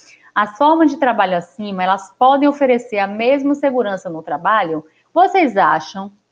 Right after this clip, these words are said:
que as pessoas que trabalham no, no trabalho informal, elas têm a mesma segurança das pessoas que estão em indústria, em empresas? Como será que acontece no dia a dia,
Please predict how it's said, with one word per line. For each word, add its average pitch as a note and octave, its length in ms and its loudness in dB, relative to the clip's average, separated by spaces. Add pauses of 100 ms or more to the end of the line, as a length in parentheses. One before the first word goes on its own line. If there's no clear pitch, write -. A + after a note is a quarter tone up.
(800)
que - 120 -4
as A#3+ 160 0
pessoas C#4+ 440 2
que D#4 80 -6
trabalham G#3+ 640 -2
no, A3 380 -4
no F#3+ 60 -8
trabalho A3 400 0
informal, B3 500 -2
elas F#3+ 220 -4
têm G#3+ 120 -12
a G3+ 60 -10
mesma C#4 600 0
segurança F#3+ 640 -6
das F3+ 220 -8
pessoas F#3+ 340 -14
que - 60 -20
estão F#3 260 -16
em F#3 100 -12
indústria, A#3 460 -6
em F#3 100 -12
empresas? B3 680 -8 (1700)
Como F#4+ 220 2
será F4 320 2
que B3 100 0
acontece G3+ 640 -6
no G3+ 160 -8
dia A#3+ 240 0
a A#3+ 60 2
dia, D#3+ 500 -6